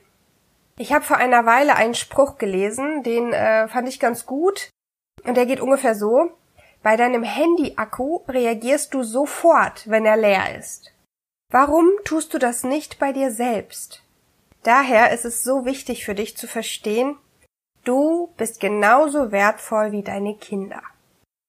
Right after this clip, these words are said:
Du bist es genauso wert, ein warmes Mittagessen zu genießen, einen heißen Kaffee zu trinken, dich gut zu fühlen. Und du bist es wert, Hilfe zu bekommen und anzunehmen.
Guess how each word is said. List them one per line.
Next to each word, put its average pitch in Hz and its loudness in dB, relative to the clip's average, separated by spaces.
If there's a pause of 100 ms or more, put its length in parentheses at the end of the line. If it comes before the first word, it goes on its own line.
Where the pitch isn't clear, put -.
(140)
Du 269 -2
bist 302 -2
es 294 -4
genauso 277 2
wert, 202 2
ein 202 -2
warmes 240 4
Mittagessen 214 -2
zu 208 -4
genießen, 202 -2 (260)
einen 208 2
heißen 269 2
Kaffee 294 0
zu - -10
trinken, - -6 (540)
dich 247 -6
gut 330 0
zu 302 -4
fühlen. 196 -4 (680)
Und 330 2
du 320 2
bist 302 -2
es 262 -6
wert, 247 0
Hilfe 254 0
zu 254 -4
bekommen 226 0 (280)
und 254 0
anzunehmen. 214 -6